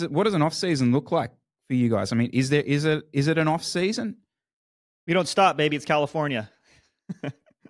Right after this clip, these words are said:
Speaker 1: So it's similar to here because that's it. Like, the whole mindset and concept of an off season doesn't really exist here. Like, club racing, club crits run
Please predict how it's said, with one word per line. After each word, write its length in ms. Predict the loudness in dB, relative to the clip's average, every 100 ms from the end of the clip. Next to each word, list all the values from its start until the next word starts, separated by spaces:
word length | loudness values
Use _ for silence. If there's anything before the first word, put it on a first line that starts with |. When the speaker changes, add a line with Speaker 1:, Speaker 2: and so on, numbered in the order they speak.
| -20 _ -18 -18 _ _ _ _ _ _ _ _ _ _ _ _ _ _ 0
Speaker 1:
So 100 | 0
it's 140 | 0
similar 280 | 2 4 2
to 80 | 2
here 340 | 0 0 -4 _ _
because 360 | -2 0 0 -4 -16 -14 -2
that's 280 | -2 -2 -2
it. 240 | -4 -4 _ _ -4
Like, 140 | -2
the 80 | 0
whole 300 | 2 2 2
mindset 560 | 0 2 0 0 -2
and 100 | -2
concept 520 | -2 -2 0 -2 -2 0
of 100 | 2
an 80 |
off 140 | 0 -2
season 420 | -2 0 0 0
doesn't 340 | 0 0 0
really 520 | 0 2 2 4 2 0
exist 440 | -2 -2 -4 -4
here. 160 | -2 0
Like, 280 | -2 _
club 280 | -4 -2 0
racing, 420 | -2 -2 -4 -4 -2
club 240 | -4 -4
crits 320 | -4 -4 -2
run 440 | -2 0 0 -2